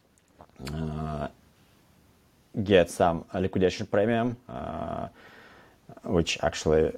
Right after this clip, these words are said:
like, some constant, uh, fee applied to the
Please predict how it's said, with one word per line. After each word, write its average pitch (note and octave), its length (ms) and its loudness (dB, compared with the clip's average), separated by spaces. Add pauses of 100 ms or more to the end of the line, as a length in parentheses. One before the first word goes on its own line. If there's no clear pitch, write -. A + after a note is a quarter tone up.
(240)
like, E2 260 -4
some D#2+ 280 0
constant, E2+ 540 2 (280)
uh, D2+ 540 -2
fee F2 420 0
applied D#2+ 500 -2
to E2+ 100 -4
the D2 320 -2